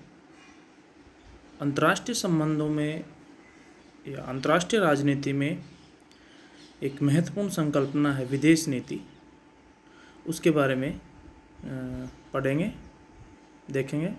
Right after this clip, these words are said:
विदेश नीति क्या होती है। मैं लोकेश कुमार मीणा, असिस्टेंट प्रोफेसर राजनीति विज्ञान,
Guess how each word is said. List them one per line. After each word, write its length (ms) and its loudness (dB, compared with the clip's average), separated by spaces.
विदेश 320 4
नीति 260 -2
क्या 260 -4
होती 320 -6
है। 200 -4
मैं 260 2
लोकेश 340 2
कुमार 280 -2
मीणा, 400 -2
असिस्टेंट 360 -2
प्रोफेसर 420 -2
राजनीति 420 -2
विज्ञान, 480 -4